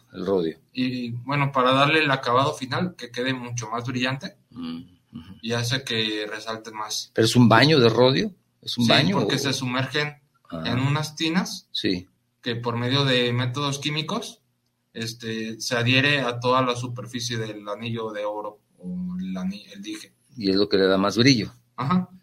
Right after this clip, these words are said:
Speaker 1: Después, por supuesto, tienes que entonces pulirlo ya con más cuidado para no quitarle esa capa, ¿verdad?
Speaker 2: Sí, sí, de hecho, ese ya sería el último proceso. Si lleva cualquier pieza, por ejemplo, esta lleva baño de oro rosa, eso
Speaker 1: Ujú.
Speaker 2: ya es el proceso final.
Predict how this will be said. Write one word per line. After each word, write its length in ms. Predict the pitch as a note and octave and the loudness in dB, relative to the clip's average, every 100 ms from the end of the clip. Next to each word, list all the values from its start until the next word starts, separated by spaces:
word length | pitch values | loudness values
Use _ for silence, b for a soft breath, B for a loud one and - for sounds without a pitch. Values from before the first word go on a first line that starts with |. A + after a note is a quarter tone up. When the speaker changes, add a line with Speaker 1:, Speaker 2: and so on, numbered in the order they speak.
| b _ | b _
Speaker 1:
Después, 380 | - C3+ A#2+ A#2+ | -4 2 6 6
por 160 | A#2+ G2+ | 4 -2
supuesto, 320 | - A2 - | 0 0 2
tienes 300 | A2+ G#2 - | 4 4 4
que 360 | A2+ G#2 G#2 - | 4 4 4 -2
entonces 320 | F#2+ - G#2+ | -4 0 0
pulirlo 380 | - A2+ A2+ A2 | 4 6 6 6
ya 160 | G#2+ G#2+ | 4 2
con 120 | G#2 | 0
más 140 | A2+ | 0
cuidado 380 | - A#2 A#2+ B2 | 2 4 6 6
para 180 | A2+ G2+ | 6 2
no 140 | G#2 | 2
quitarle 320 | D3+ - G2 G2 | 0 2 2 2
esa 180 | G#2+ | -2
capa, 280 | - C#3 G#2+ | -2 0 0
¿verdad? 340 | F#2+ G2 D3 D3+ | -2 -2 -6 -8
Speaker 2:
Sí, 420 | - C3+ B2+ B2+ - | -6 -4 -2 -6 -4
sí, 180 | - E3 | 2 4
de 100 | D3+ | 4
hecho, 440 | - F#3 F3+ - - | 0 -2 -2 -10 -6
ese 260 | C#3 C#3+ D#3+ | -4 0 0
ya 120 | D#3 | 0
sería 240 | D#3 D#3+ | 2 2
el 120 | D#3 D#3+ | 2 0
último 400 | E3 F#3 F3 C3+ | -2 0 0 -2
proceso. 400 | B2 C3+ C#3+ D#3+ | -6 -6 -6 -6
Si 180 | C3 | -6
lleva 420 | B2+ E3 G#3 F#3+ - _ _ - | -2 0 -2 -4 -14 _ _ -4
cualquier 400 | C3 B2+ E3 F3 | -4 -2 -2 -2
pieza, 500 | F3 F3+ F#3+ - _ | -2 -2 -2 -6 _
por 120 | C3+ B2+ | -10 -8
ejemplo, 300 | C#3 C#3 D3 | -6 -4 -6
esta 180 | D3 | -4
lleva 240 | C#3+ C#3+ C#3+ | -2 0 2
baño 280 | C#3+ C#3+ C#3 | 0 0 -2
de 100 | B2+ | 0
oro 240 | C3+ C#3+ | 0 0
rosa, 380 | D3 D3+ - - _ _ _ - | -2 -4 -10 -18 _ _ _ -8
eso 200 | A2+ A2 | -2 0
Speaker 1:
Ujú. 80 | C#3 | 0
Speaker 2:
ya 80 | |
es 120 | C#3+ D#3+ | 0 -4
el 100 | D3 | -6
proceso 500 | A2+ A2 B2+ B2+ - | -8 -10 -6 -6 -6
final. 440 | A#2 A2 B2 B2 | -8 -6 -6 -6